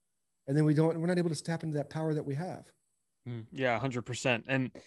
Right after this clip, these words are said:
Speaker 2: I'm sure the thing that you get asked about most is, you know, the, the incidents in Toronto and, you know, maybe not feeling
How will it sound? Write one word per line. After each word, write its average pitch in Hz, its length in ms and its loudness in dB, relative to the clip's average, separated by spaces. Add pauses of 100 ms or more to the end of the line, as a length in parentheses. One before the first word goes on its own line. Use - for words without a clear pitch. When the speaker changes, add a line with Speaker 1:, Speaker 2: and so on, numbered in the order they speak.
(140)
Speaker 2:
I'm 143 100 6
sure 208 200 6
the 175 100 6
thing 170 240 8
that 151 120 6
you 143 120 2
get 131 200 4
asked 117 280 2
about 120 240 2
most 110 580 0
is, 113 420 -2 (140)
you 131 120 0
know, 117 100 0
the, 113 240 0
the 120 140 0
incidents 120 420 0
in 117 120 -2
Toronto 110 760 2
and, 104 240 -4 (420)
you 120 80 0
know, 113 180 4
maybe 120 280 4
not 120 260 2
feeling 120 440 0